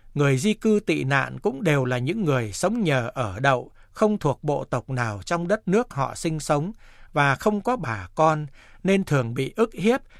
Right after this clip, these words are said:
và khai thác bóc lột bất công. Từ kinh nghiệm đớn đau của riêng mình,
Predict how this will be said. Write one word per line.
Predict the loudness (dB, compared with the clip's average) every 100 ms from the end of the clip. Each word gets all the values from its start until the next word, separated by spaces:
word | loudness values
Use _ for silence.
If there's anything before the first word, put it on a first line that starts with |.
| -10
và | -4 -4 -4
khai | -2 0 0
thác | -2 -2 0
bóc | -2 -2
lột | -6 -6 -8
bất | -6 -6 -2
công. | -2 -2 -8 -20 -20 _ -20 -20 -20 -20 -20 -20 -20 -2
Từ | 0 2
kinh | 2 2
nghiệm | 4 2 2
đớn | 0 2
đau | 2 0 0
của | -2 -2 -2
riêng | 0 2 2
mình, | 0